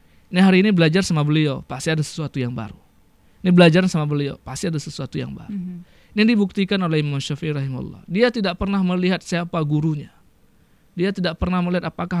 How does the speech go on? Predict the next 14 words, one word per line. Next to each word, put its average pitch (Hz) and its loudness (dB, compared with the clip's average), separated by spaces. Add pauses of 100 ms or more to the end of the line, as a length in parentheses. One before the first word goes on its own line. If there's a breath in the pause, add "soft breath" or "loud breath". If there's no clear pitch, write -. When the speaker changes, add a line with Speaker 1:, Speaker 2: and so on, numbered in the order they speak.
Speaker 1:
gurunya 170 0
itu 170 -4
lebih 156 0
hebat 147 -2
ataupun 170 -4
dia 208 2
merasa 175 -4
lebih 151 -4
hebat 143 -4
dibandingkan 135 -8
dia, - -14
tidak. - -14 (800 soft breath)
Imam 165 0
Syafi'i 180 -2